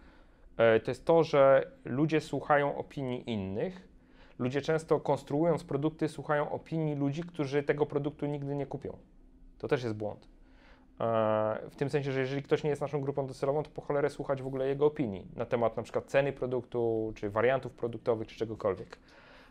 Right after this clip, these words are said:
Ja też dlatego uważam, że na przykład badania ankietowe warto przeprowadzać, ale z kolei jeżeli mówimy o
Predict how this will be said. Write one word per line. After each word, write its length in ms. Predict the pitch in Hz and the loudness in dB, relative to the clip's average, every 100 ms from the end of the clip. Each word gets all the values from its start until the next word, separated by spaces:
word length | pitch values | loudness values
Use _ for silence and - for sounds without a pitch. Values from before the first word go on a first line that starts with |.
| - | 2
Ja 120 | 123 | 4
też 120 | 131 | 4
dlatego 300 | 135 131 143 | 2 4 6
uważam, 380 | 147 120 117 139 | 6 6 4 0
że 80 | 139 | -4
na 60 | |
przykład 300 | 127 131 123 - - | 0 2 2 -4 -12
badania 460 | 110 127 143 139 143 | 2 6 6 4 2
ankietowe 540 | 135 123 123 131 117 | -2 -4 0 2 2
warto 300 | 107 123 123 | 4 4 2
przeprowadzać, 800 | 107 120 113 104 98 117 156 - - - - - - - | -2 -6 -4 -2 0 2 2 0 -18 -20 -20 -20 -8 2
ale 160 | 123 | 4
z 80 | 127 | 4
kolei 420 | - 139 135 131 | 4 6 6 4
jeżeli 200 | 123 131 143 | 2 0 -2
mówimy 320 | 123 131 131 | -2 0 -2
o 540 | 92 127 120 117 117 | 2 6 8 6 4